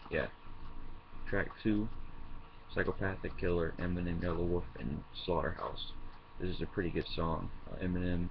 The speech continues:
has a good verse. Uh, everybody in Slaughterhouse has a really good verse. The chorus is awesome.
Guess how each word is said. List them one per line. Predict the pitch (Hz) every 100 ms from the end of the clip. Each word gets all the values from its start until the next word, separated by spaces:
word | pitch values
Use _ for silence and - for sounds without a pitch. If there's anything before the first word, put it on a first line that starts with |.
| 95
has | 78
a |
good | 76 82 -
verse. | 73 82 - - - - - - - - -
Uh, | 67 73 58 - - - - - - - - - - -
everybody | 92 87 90
in | 85 87
Slaughterhouse | 87 90 85 82 -
has | -
a | -
really | 76 58
good | - -
verse. | 67 76 - - - - -
The | -
chorus | - 107 90 85
is | 87
awesome. | - 80 80 - 90